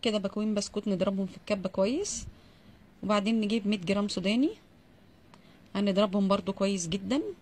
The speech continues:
اما ده يبقى ناعم وده يبقى ناعم. بصي شايفة كده، هنحط معلقتين سمن بلدي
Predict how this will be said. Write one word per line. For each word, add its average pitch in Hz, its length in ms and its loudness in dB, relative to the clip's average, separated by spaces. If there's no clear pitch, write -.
اما 190 160 2
ده 185 120 2
يبقى 202 220 0
ناعم 202 260 4
وده 180 140 0
يبقى 185 220 0
ناعم. 240 260 0
بصي - 280 -4
شايفة 202 260 -2
كده، 233 280 -2
هنحط 220 340 0
معلقتين 214 460 2
سمن 202 340 2
بلدي 220 360 2